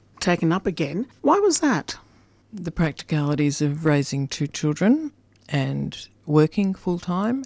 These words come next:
Speaker 2: and putting food on the table and being a parent with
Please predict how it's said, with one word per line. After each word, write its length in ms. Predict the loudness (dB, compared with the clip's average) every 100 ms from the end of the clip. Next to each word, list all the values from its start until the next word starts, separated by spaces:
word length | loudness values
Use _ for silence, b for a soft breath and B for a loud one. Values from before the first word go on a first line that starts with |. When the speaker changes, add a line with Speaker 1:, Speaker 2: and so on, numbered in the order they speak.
| _
Speaker 2:
and 560 | -4 -2 -2 -4 -6 -10 -10
putting 240 | -6 -4
food 200 | 0 2
on 140 | 4
the 80 | 2
table 640 | 2 2 2 2 2 0 -2
and 680 | -2 0 0 2 0 -4 -16 -6
being 340 | -2 0 0 -2
a 80 |
parent 460 | -2 -2 0 0 -4 -4
with 380 | -2 -2 -4 -20